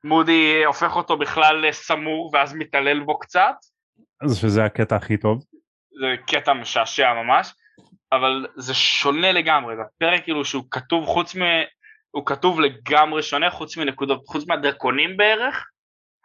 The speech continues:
Speaker 1: איזה דרגון קיבל מי והסדר, שונה לגמרי.
Speaker 2: כן, זה נורא, נורא שונה. כל הסדר, אה, סצנות כאילו פה, שם, הסדר קצת
Speaker 1: כי
Speaker 2: התבלבל.
Speaker 1: גם ה-, גם ההשלמה של, אה, רון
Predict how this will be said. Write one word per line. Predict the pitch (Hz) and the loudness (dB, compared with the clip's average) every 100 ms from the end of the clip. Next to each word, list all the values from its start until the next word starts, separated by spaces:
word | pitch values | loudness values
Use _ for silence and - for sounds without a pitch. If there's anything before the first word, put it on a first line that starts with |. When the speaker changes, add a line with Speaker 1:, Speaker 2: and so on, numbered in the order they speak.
| - - | -4 0
Speaker 1:
איזה | 143 | 0
דרגון | 143 139 143 139 | 0 2 2 0
קיבל | - 135 135 | -2 0 2
מי | 139 | 0
והסדר, | 131 113 - - 156 220 254 _ _ _ _ _ _ _ _ _ _ | 0 -2 -2 -2 2 0 0 _ _ _ _ _ _ _ _ _ _
שונה | - - - 143 143 | -10 -8 -2 0 0
לגמרי. | 127 117 113 101 98 _ _ _ _ - _ | -2 -2 -2 -4 -14 _ _ _ _ -20 _
Speaker 2:
כן, | - 139 113 120 | 0 2 2 -2
זה | 113 120 | 0 2
נורא, | 123 127 139 147 147 139 | 4 4 4 4 2 0
נורא | 123 123 | 0 0
שונה. | 127 131 101 _ - _ | 0 -2 -4 _ -20 _
כל | - 127 | 0 2
הסדר, | 123 - - 151 143 143 135 127 | 2 -2 2 2 6 4 4 2
אה, | 120 117 110 | 2 2 0
סצנות | - - 139 135 131 - | -8 -2 2 2 2 -2
כאילו | - 131 127 117 _ | -2 2 2 0 _
פה, | 143 139 135 127 | 4 6 6 4
שם, | 113 - 139 139 131 123 113 _ _ _ | 0 -2 0 2 0 -2 -6 _ _ _
הסדר | 113 - 147 143 131 | -8 -2 0 2 0
קצת | - | 0
Speaker 1:
כי | 131 | -2
Speaker 2:
התבלבל. | 120 110 107 104 95 _ _ _ _ 127 | 0 0 0 0 -2 _ _ _ _ 0
Speaker 1:
גם | 131 143 | 2 4
ה-, | 151 147 139 | 4 4 2
גם | 139 151 | 2 4
ההשלמה | 156 - 143 135 151 151 | 2 2 0 2 2 2
של, | - 151 135 | -2 -6 -2
אה, | 123 120 | 0 0
רון | 117 131 143 | 2 2 0